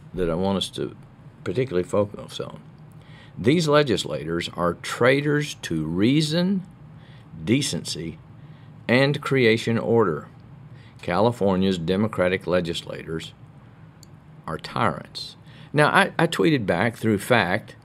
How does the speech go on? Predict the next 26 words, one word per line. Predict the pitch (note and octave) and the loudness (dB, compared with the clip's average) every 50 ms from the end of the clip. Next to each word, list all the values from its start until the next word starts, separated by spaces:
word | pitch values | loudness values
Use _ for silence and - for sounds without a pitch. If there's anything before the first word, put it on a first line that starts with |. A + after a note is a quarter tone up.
| - - - - - - | -20 -20 -20 -20 -16 -4
that | - F#2 A2+ A2 G2+ - - - - - - - - - | 2 4 6 6 6 4 -2 -16 -20 -20 -20 -20 -8 0
actually | - B2+ C#3 C3 - A#2 A2+ A2 | 2 4 4 4 4 4 4 4
in | G2 G2+ | 6 6
nineteen | A2 A#2 A#2 A2 G#2+ - A2+ G#2 G2 | 4 4 4 2 2 2 2 2 2
thirty-eight, | F#2+ - A2+ G#2+ G2 F#2 F2+ G2 G2+ F#2+ E2+ F2 F#2+ G2+ - - - - | 2 4 4 4 4 4 4 4 4 4 4 2 0 -2 -6 -12 -12 -6
in | - F#2+ F#2 | -4 -2 -2
the | F2+ - - | -2 0 4
Erie | A2+ A#2 A2+ A2+ G#2+ | 4 6 6 6 4
Railroad | F#2+ G2 G#2 G#2 G2+ F#2 F2 F2 E2+ D2 | 4 4 4 4 4 2 2 0 0 0
versus | F2+ F#2+ - - E2+ - | 0 0 0 -2 -8 -8
Tompkins | - - - A#2 A#2+ A#2+ A#2 - E2 D#2+ D#2+ | -8 -4 0 0 0 0 0 -2 -4 -6 -6
decision, | - - D#2 - - - C#2 D#2 D2 D#2+ F2+ G2 G2 - - - - - - - - - | -6 -8 -8 -8 -6 -6 -6 -6 -6 -6 -6 -6 -8 -10 -14 -20 -20 -20 -20 -20 -8 -2
the | G#2 | 2
United | A2 A2 B2+ C3 C3+ C3 A#2+ | 2 4 4 4 2 2 0
States | - - A#2+ A#2+ A2+ - - | 2 4 4 4 4 4 0
Supreme | - - G2+ - - - A#2+ A#2 A2 G#2 F#2+ | -2 -2 -2 -2 -2 0 2 4 4 2 2
Court | G2+ - - - C3 C3 A2+ G2 - - - | -2 -6 -4 -2 2 4 4 2 2 0 -6
said | - - - D#2 D2 B1+ D2 E2 E2+ E2 - - - - - - - - - - - | -6 -4 -4 -4 -4 -4 -6 -6 -8 -8 -12 -16 -20 -20 -20 -20 -20 -20 -20 -10 -4
that | - G#2 G#2 | -2 0 2
there | - A#2+ A2+ A2+ | 4 6 6 6
is | A2 G#2 F#2+ G2+ | 6 4 2 2
no | G#2 G#2+ A2+ A#2 B2+ C#3 | 2 4 4 4 4 4
transcendent | C#3+ - - - A2 G#2 G2+ F#2+ - - - D3+ D#3+ D#3 C#3 A2 F#2+ D#2+ - - | 2 0 -2 0 0 0 0 0 -2 -2 0 2 2 2 2 0 -2 -4 -4 -4
authority | F2+ F2 - E2+ E2+ E2 D#2 D#2+ F2 F2 | -4 -2 0 0 2 2 2 0 -2 -4
for | F2 - - - - D#3 E3 F3 D3 | -6 -8 -10 -4 0 2 4 4 4
law, | G#2 D2+ C2+ A1+ A1+ B1+ C#2 D#2+ - | 2 0 -2 -4 -6 -6 -6 -6 -8